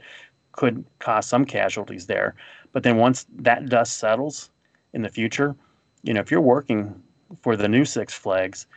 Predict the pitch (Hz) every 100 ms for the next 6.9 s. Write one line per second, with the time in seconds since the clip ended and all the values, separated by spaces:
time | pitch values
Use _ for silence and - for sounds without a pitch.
0 | - _ - - 104 107 - 107 113 107
1 | - 117 110 113 - - 110 - 113 -
2 | 107 101 - 135 120 120 127 110 - 113
3 | 113 107 - - - 117 107 104 98 -
4 | 104 104 101 104 110 - - 107 113 107
5 | 123 107 104 107 113 107 113 104 110 -
6 | 107 - - - 120 110 147 98